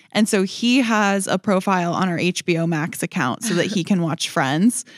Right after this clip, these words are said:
'cause that's, like, that's one of the ways he, like, got accustomed to American culture and was, like, Friends was huge for Ashutosh, and so it's, it's fun to pull up H B O and have it be Lucy, Sadie, Nicole, Pat, Ashutosh. <laughs>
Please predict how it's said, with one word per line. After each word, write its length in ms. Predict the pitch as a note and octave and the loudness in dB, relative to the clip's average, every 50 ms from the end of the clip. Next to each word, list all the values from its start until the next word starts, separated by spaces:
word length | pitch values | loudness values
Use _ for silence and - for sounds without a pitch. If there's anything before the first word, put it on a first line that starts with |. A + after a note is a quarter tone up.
| - - | -6 0
'cause 120 | - C#4+ | 2 4
that's, 240 | A#3 C#4 C#4 C4+ - | 4 4 4 4 4
like, 160 | D4 C#4+ - | 2 0 0
that's 360 | - G#3 G#3+ G#3 G#3 - - - | 0 0 0 0 0 -4 -4 0
one 140 | A3 A3 | 2 2
of 80 | G#3+ G3+ | 4 4
the 60 | G3+ | 4
ways 320 | F#3+ F#3+ F#3+ F#3+ F#3+ - - | 4 4 4 2 2 0 -2
he, 340 | - G3+ F#3 F3+ E3+ E3+ | -2 -2 0 0 0 -2
like, 220 | D3+ - F3 F3 - | -2 -2 -4 -2 -2
got 160 | - E3+ D3+ | 0 0 0
accustomed 420 | D#3+ - - G3+ - - F3+ F#3+ | 0 0 -2 -2 0 0 0 0
to 100 | G3 G3+ | 0 0
American 380 | E3 D#3 D#3+ B2+ - - - F3+ | -2 -4 -4 -6 -6 -6 -6 -2
culture 380 | F#3 B3+ D4 D4 - D#4+ D#4 C#4+ | 0 2 2 2 2 2 2 4
and 100 | A#3 G#3+ | 4 2
was, 160 | F#3+ F#3 G3 | 2 0 0
like, 320 | F#3 E3 D#3+ - - _ _ _ _ _ _ _ - - | 0 0 0 -2 -4 _ _ _ _ _ _ _ -10 -4
Friends 280 | - A#3 A3+ A#3+ B3+ | 0 2 4 4 4
was 140 | G3+ G3+ F#3+ | 4 2 2
huge 320 | - - G#3+ G#3 F#3 - - | 2 2 2 2 2 0 0
for 120 | - F3+ | 2 2
Ashutosh, 640 | D#3 E3+ G3+ F#3 - F3 - F#3+ D#3 D#3 E3+ - - | 4 4 2 2 -2 -2 -2 -2 0 0 -2 -2 -2
and 100 | F3 F#3+ | -2 -2
so 220 | - F#3 F3 E3+ D#3 - - | 0 0 0 0 0 -2 -6
it's, 300 | G3+ - - - - - _ _ - - - _ _ - | -8 -8 -8 -12 -12 -12 _ _ -20 -20 -20 _ _ 0
it's 180 | A3+ A#3 - | 0 0 2
fun 180 | - B3 A#3+ C4 | 2 4 4 4
to 60 | C4 | 4
pull 160 | - B3+ A#3 | 4 2 2
up 100 | A3+ A3 | 2 2
H 240 | F#3+ F3+ G#3 - - | 2 0 0 -2 -2
B 140 | - F#3 F3 | 0 2 2
O 120 | F3 F3 | 4 2
and 100 | F3 F#3+ | 2 2
have 160 | F#3+ F#3 F3 | 0 0 -2
it 80 | E3 - | -2 -2
be 180 | F3 E3 E3 E3 | 0 0 0 -2
Lucy, 380 | - - F3+ F3+ F#3 - A3 | -2 -2 -2 -2 -2 -2 -2
Sadie, 300 | F#3 - F3 E3+ D#3+ E3 | 0 0 0 0 0 0
Nicole, 280 | E3 F3 - E3+ E3 D#3+ | -2 -2 -2 -2 -4 -2
Pat, 260 | - F3+ D3+ D3+ - | -2 -4 -4 -4 -2
Ashutosh. 680 | - C#3+ F3+ - F#3+ F3 - - - G#3 G#3 - - - | -2 -2 -2 -4 -6 -6 -4 -2 -2 -2 -2 -4 -6 -6
<laughs> 260 | - E4+ E4 - | -6 -4 -2 -2